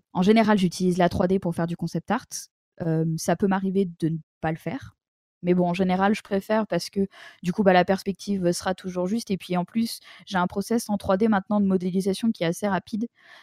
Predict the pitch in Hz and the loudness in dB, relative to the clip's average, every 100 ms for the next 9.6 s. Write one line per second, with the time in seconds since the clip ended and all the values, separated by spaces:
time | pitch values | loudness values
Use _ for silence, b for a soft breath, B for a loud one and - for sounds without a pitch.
0 | b 180 180 190 175 175 - 196 185 196 | b -4 0 4 4 4 2 2 4 6
1 | 240 233 196 175 170 170 165 175 190 185 | 6 6 6 4 4 4 2 0 -2 -2
2 | - - 180 196 196 220 - - 233 - | -4 -4 2 4 4 2 0 -2 -4 0
3 | 214 208 214 233 226 240 233 233 B B | 2 4 4 4 2 2 2 2 B B
4 | - 185 226 214 196 - 196 208 254 254 | -4 -2 0 2 0 2 2 2 0 -2
5 | _ 233 208 233 240 254 _ 185 185 185 | _ -12 0 4 4 2 _ 0 2 2
6 | - 208 208 185 185 202 233 190 208 190 | 0 0 2 2 4 2 0 -2 0 -2
7 | - 202 214 220 214 214 220 185 - 208 | 0 2 4 4 4 4 4 2 0 0
8 | 190 180 180 180 - 190 185 170 - 151 | 0 0 0 -2 -2 -2 -2 -4 -6 -6
9 | 208 - 165 160 170 247 | -6 -6 -4 -6 -8 -14